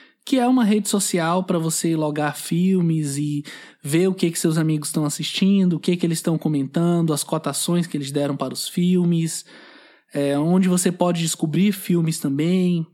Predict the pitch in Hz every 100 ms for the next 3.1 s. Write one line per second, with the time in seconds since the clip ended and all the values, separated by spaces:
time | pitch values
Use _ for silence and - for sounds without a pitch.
0 | _ 170 - 180 156 208 233 170 180 196
1 | 170 160 143 147 180 190 - 147 139 180
2 | 170 156 135 - 165 185 180 170 165 156
3 | -